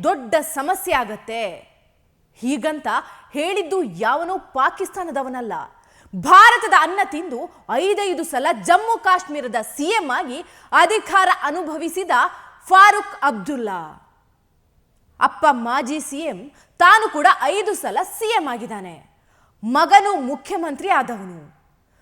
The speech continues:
ಸ್ವಾತಂತ್ರ್ಯ ನಂತರ ಕಾಶ್ಮೀರವನ್ನ ಹೆಚ್ಚು ಆಳಿದ್ದೇ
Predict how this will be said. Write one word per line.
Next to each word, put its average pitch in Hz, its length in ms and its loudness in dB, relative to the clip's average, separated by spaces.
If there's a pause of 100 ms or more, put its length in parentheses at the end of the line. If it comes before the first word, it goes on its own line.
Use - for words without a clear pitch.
(140)
ಸ್ವಾತಂತ್ರ್ಯ 359 640 2
ನಂತರ 277 320 -4 (420)
ಕಾಶ್ಮೀರವನ್ನ 381 720 2 (200)
ಹೆಚ್ಚು 403 340 -4
ಆಳಿದ್ದೇ 302 920 -2